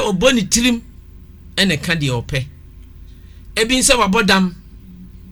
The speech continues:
Ebi sɛ saa Qur'an a ɔrekenkan no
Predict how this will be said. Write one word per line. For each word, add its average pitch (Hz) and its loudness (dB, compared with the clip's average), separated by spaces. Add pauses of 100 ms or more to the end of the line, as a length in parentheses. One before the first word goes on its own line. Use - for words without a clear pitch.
(580)
Ebi 254 2
sɛ 311 2
saa 277 6
Qur'an 254 4
a 214 2
ɔrekenkan 233 2
no 214 -4